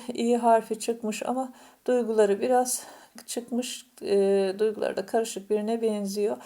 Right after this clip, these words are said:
Bu aralar iki tane paranız var dışarıdan gelecek ama böyle gelecek ama, e,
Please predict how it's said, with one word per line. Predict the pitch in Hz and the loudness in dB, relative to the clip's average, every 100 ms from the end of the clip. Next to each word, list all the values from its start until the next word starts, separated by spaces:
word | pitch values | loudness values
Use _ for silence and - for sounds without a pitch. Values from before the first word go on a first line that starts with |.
| - - - | -16 -20 -2
Bu | 247 | 4
aralar | 247 247 240 | 4 6 4
iki | 240 247 | 0 -4
tane | 269 240 226 233 | 0 0 0 -2
paranız | 226 226 220 233 233 226 | 0 2 0 -2 -4 -2
var | 226 226 226 | 2 2 2
dışarıdan | 208 - 220 214 208 185 | -4 0 0 2 -2 0
gelecek | 214 220 214 240 240 - - - - | 0 0 0 -2 -6 -14 -20 -12 -2
ama | 247 240 | 0 2
böyle | 262 247 | 2 0
gelecek | 214 240 247 233 220 | 0 0 0 0 0
ama, | - 254 269 254 - - 220 | 0 0 -2 -6 -18 -8 -4
e, | 214 208 | -2 -4